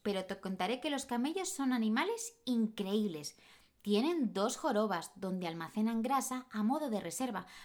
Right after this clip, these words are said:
para cuando no tienen agua o comida, y son algo así como los superhéroes del desierto. Son súper resistentes porque en invierno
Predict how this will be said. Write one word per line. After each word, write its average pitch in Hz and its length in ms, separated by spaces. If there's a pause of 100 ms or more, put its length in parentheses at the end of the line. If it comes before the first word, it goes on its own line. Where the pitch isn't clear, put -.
(120)
para 185 300
cuando 190 280
no 208 140
tienen 247 300
agua 233 260
o 226 80
comida, 254 460
y 220 100
son 233 260
algo 196 220
así 320 440
como 202 240
los 180 180
superhéroes 185 640
del 170 160
desierto. 160 560 (480)
Son 330 240 (100)
súper 359 720
resistentes 214 720
porque 175 320
en 175 80
invierno 226 560